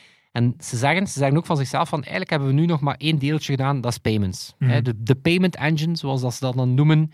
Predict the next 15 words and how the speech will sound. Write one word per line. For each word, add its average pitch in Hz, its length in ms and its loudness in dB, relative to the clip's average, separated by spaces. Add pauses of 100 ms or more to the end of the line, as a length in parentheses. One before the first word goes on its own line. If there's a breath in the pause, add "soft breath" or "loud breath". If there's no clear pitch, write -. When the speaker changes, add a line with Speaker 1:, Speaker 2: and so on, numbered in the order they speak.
(320 loud breath)
Speaker 1:
die 131 120 2
zit 135 200 2
goed. 101 200 -4 (320)
Hè, 135 120 -6
dus 120 140 -6
daar 107 240 2
hebben 117 200 0
ze, 110 340 -2 (460 loud breath)
eh, 107 340 -6 (120)
zitten 110 260 -10
ze 113 60 -6
in 98 100 -2
veel 110 200 -2
landen, 110 640 0 (120)
eh, 110 100 -14